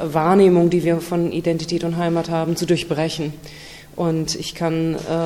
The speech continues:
auch nach Abschließen des Buchs nicht wirklich sagen, was Heimat für mich bedeutet oder wohin ich gehöre.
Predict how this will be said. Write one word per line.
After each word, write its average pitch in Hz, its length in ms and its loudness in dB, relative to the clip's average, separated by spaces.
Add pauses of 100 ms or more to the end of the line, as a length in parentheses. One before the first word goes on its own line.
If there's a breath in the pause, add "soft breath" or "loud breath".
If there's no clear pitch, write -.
(200)
auch 160 220 2
nach 165 160 0
Abschließen 180 420 0
des 180 80 -6
Buchs 185 220 2
nicht 175 160 4
wirklich 175 260 4
sagen, 170 300 4
was 165 160 0
Heimat 165 400 2
für - 240 -2
mich 160 200 -2
bedeutet 175 460 4
oder 160 220 4
wohin 170 260 2
ich 165 160 0
gehöre. 190 540 2